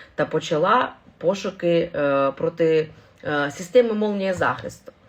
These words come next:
Я одразу ж зателефонувала моїм будівельникам, спитала, чи можуть вони це зробити, і мої будівельники, звісно ж, сказали мені: «Так, Катю, ми можемо це зробити, це буде коштувати для тебе двадцять тисяч гривень». Але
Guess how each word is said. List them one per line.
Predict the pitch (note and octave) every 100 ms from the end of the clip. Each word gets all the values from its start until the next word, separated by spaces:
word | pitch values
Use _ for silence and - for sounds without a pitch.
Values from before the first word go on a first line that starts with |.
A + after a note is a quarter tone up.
| - - - - - -
Я | G#3 B3
одразу | F#3 E3+ E3 D3+
ж | C#3
зателефонувала | C#3 D3 C#3+ D3+ C#3+ C#3 B2
моїм | B2+ C#3 C4
будівельникам, | D4+ C4 B3 A#3+ G#3+ G3 F#3+
спитала, | - - D3+ D3 C#3
чи | C3 C#3
можуть | C#3 C#3+ B2
вони | B2+ B2 B2
це | B2+
зробити, | B2+ C3+ A3 F4 G3+
і |
мої | C#3+ C#3
будівельники, | C3+ C3 C3 G3+ A3 E3
звісно | C#3 C#3+ D3+ C3+
ж, |
сказали | - C3+ C#3 C3+
мені: | B2+ B2+
«Так, | A#2+ E3+ A3 -
Катю, | E3+ F3 C3+
ми | C3+
можемо | D#3+ F3+ E3
це | -
зробити, | C#3+ C#3+ F3 C#4 F3 - - - -
це | F3
буде | E3+ D#3+
коштувати | D#3 B3+ - G3+ E3+ D#3
для | D3+
тебе | - C3+ -
двадцять | E3+ A#3 G#3+
тисяч | G#3+ F#3+ G3+
гривень». | F3 C#3 B2 A2+ - - - -
Але | - G3+ F3 C3 A#2+